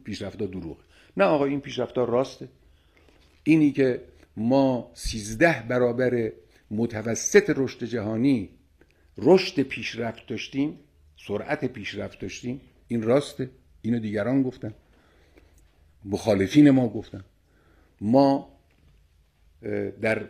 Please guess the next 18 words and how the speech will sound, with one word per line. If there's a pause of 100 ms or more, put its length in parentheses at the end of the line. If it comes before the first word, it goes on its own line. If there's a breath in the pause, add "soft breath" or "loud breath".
(160)
بخش‌های
مختلف
کارهای
بزرگی
رو (160)
به
حمدالله (360 soft breath)
جوان‌های
ما
توانستن
انجام
بدن (260)
و
کار
کردن
و
پیش
رفتن.